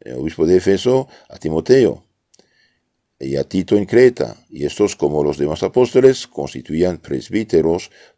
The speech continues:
por las diverse-, diversas ciudades. ¿Eh? Tito primera uno, eh, cinco, dos Timoteo uno seis y segunda Timoteo dos dos, pues eran puestos por Espíritu Santo para apesantar la iglesia de Dios.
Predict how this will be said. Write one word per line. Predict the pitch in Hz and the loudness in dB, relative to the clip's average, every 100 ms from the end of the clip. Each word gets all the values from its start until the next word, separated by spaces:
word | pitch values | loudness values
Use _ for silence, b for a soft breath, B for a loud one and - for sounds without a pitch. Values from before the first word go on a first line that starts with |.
| _ | _
por | 80 78 | 0 0
las | 78 85 - | -2 -6 -8
diverse-, | 69 71 67 - 78 - | -8 -6 -6 -6 -6 -8
diversas | 62 69 87 69 69 82 - _ b b | -8 -4 -4 -4 -6 -6 -8 _ b b
ciudades. | - 82 90 - 73 - - - _ - | -12 -4 2 2 2 -4 -16 -18 _ -18
¿Eh? | - - | -18 -14
Tito | - 64 62 | -14 -10 -10
primera | 60 58 62 62 - _ _ _ _ _ | -8 -10 -10 -10 -14 _ _ _ _ _
uno, | 67 67 60 - _ - - | -8 -6 -8 -12 _ -20 -16
eh, | 57 55 | -14 -14
cinco, | - 95 90 - 92 - _ | -6 -4 -2 2 2 0 _
dos | - 80 - | -4 -4 -4
Timoteo | 62 - 73 73 | -10 -4 -4 -2
uno | 71 65 | -6 -8
seis | 57 85 107 120 - b b b | -4 0 0 -2 -12 b b b
y | - | -12
segunda | 76 78 | -6 -4
Timoteo | 67 71 71 92 | -4 -6 -4 0
dos | 76 87 - | 2 0 -2
dos, | 65 - - _ _ | -10 -12 -20 _ _
pues | 78 78 - | -2 -2 0
eran | 87 95 90 71 | 2 2 0 -6
puestos | - 87 104 - 87 78 | -2 2 2 2 -2 -2
por | - 64 | -4 -6
Espíritu | 64 90 87 71 | -6 -8 -8 -8
Santo | - 67 64 104 160 - b b b b | -8 -10 -2 0 0 -4 b b b b
para | 76 76 | -4 -4
apesantar | 73 123 - 87 - 64 - 69 82 - - | -2 -4 -2 -2 -4 -10 -6 -4 -4 -6 -2
la | 147 | 2
iglesia | 101 67 64 65 71 - | 2 -2 -8 -8 -8 -8
de | - 64 | -12 -10
Dios. | 64 - - | -10 -12 -20